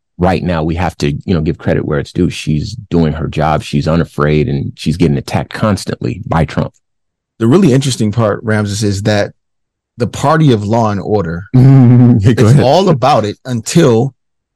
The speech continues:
Speaker 2: it's aimed at them.
Speaker 1: Yeah.
Speaker 2: And then they just call it all corrupt, all a scam, all a
Speaker 1: Yeah,
Speaker 2: fraud,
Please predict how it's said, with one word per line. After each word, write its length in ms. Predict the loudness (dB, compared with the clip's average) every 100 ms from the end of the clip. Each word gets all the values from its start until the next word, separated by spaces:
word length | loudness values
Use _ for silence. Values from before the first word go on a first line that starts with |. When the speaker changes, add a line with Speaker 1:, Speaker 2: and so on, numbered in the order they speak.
| _ _ _
Speaker 2:
it's 280 | -6 -6 -10 _
aimed 360 | 2 4 4 4
at 220 | 0 0
them. 260 | -2 -2 0
Speaker 1:
Yeah. 280 | -2 -2 -8 -4
Speaker 2:
And 220 | 0 2
then 160 | 4
they 100 | 4
just 240 | 2 -2 -6
call 300 | -2 0 0
it 80 | -4 _
all 240 | -2 0
corrupt, 520 | 0 -2 -2 -4 -6 -4
all 280 | 0 2 0
a 40 |
scam, 500 | -2 -4 -2 0 -4 -2
all 260 | 2 2 0
a 60 |
Speaker 1:
Yeah, 140 | 0 0
Speaker 2:
fraud, 360 | 0 -4 -10